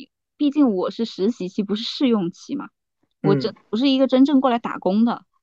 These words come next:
Speaker 1: 我是可能过来看看这个行业是怎么样，学习一些实务，
Speaker 2: 嗯。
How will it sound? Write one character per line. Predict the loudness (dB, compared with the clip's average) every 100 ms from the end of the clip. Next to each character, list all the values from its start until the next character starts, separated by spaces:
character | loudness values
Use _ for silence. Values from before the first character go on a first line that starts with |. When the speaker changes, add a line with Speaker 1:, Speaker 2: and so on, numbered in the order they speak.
| -4
Speaker 1:
我 | 0 0
是 | 0 0 0 0 _ _
可 | -2 0
能 | 0 -2
过 | 0 2
来 | 2 -2 -4
看 | 0 2
看 | 2 0 -2 -8 _ _ _ _ _ _ _ -8
这 | -2
个 | 0
行 | 0 2
业 | 2 2
是 | -2
怎 | -6
么 | -6
样， | -8 -8 -4
学 | -2
习 | 0 0
一 | 0
些 | -2
实 | 0
务， | 0 2
Speaker 2:
嗯。 | -2